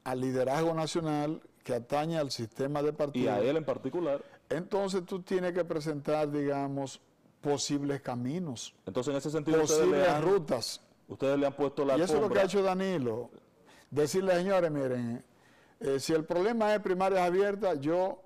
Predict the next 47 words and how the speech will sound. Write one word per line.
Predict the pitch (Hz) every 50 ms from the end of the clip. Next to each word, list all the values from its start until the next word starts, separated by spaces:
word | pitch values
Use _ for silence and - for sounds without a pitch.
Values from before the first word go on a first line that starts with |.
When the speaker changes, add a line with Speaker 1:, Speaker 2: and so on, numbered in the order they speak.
| -
Speaker 1:
desisto | - 123 139 139 131 - - 165 165 160 - 170 156
de | 143 143 143 143 -
primarias | - - 139 143 135 139 147 151 151 139
abiertas. | 135 117 113 113 110 107
Speaker 2:
De | 123 254
imponer | 123 - - 120 113 117 131 147
las | 151 143 -
primarias | - 113 104 104 98 95 92
abiertas. | 87 85 78 - 147
Speaker 1:
Busquen | 175 214 233 220 - 220 214 208
un | 220 220 214
consenso | 220 208 196 175 - 202 190 180 175 165 160 147 - 175 165 160
y | 156 160 160 160
encuentren | 160 156 156 180 190 208 202 220 196 190
un | 190 196 185
camino, | 190 180 170 165 160 160 160 160 165
y | 170
yo | 175 202 226
estoy | 226 226 214
de | 220
acuerdo | 208 180 202 208 208 202 208 196
con | 202 190
lo | 190 180
que | 180
ustedes | 170 - 185 190 185 185 180
decidan". | 165 - - 196 214 190 170 131 104 95 - -
Speaker 2:
Y | - 117
busquen | 117 143 151 - 185 165
una | 160 160 165 165 160
comisión | - 151 147 143 - 165 156
bicameral. | 160 156 - 151 147 156 156 156 147 139 147
Speaker 1:
¿Eh? | 151 147 - - - _ _ _ _
Porque | - 175 175 151 151
tú | 127 156 156
tienes | 156 190 196 196 190 185
que | 202 180
crecerte | 175 - 165 147 123 - 143 135 127 110 - - 110 131 - _ _ _ _ _ -
en | - 123 127
los | 131 127
momentos | 123 113 113 117 131 170 185 175 147 135
de | 120 117
dificultades. | 110 110 - - 113 110 107 104 - 120 110 104
Speaker 2:
Y |
lo | 104 101 110
ha | 117
hecho | 120 120 120 - 117 101 92
él. | 90 -